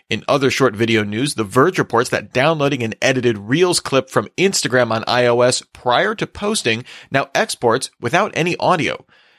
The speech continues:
Downloaded posted Reels retain audio. Instagram on Android still allows for exporting unposted Reels with audio.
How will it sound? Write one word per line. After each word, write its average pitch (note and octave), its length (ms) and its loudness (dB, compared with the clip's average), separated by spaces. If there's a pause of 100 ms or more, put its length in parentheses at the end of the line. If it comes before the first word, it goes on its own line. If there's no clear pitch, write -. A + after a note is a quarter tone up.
(200)
Downloaded A#2 540 0
posted A3+ 400 0
Reels G2 460 -4
retain D#3+ 360 0
audio. C#2+ 440 -4 (520)
Instagram B2 360 0
on G2+ 180 -6
Android D#3+ 380 2
still G3 180 0
allows C#3 240 4
for - 180 -6
exporting B2 520 0 (100)
unposted A#2+ 480 -4
Reels D#3 400 2
with A2+ 240 0
audio. A#1+ 400 -10